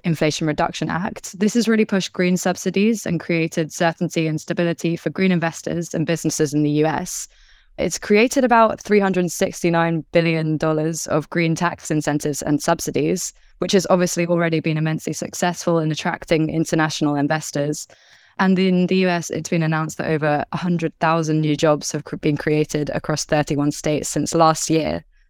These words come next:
So this is obviously going very well. The E U bloc is attempting to compete with this with its upcoming Net Zero Industry Act as part of its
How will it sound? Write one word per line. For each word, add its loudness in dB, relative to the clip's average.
So 0
this 4
is 0
obviously 0
going 2
very 2
well. -2
The 2
E 6
U 4
bloc 4
is -2
attempting 0
to -6
compete 0
with -2
this -2
with 2
its 2
upcoming 0
Net 0
Zero 4
Industry 0
Act -2
as -6
part -2
of -2
its -4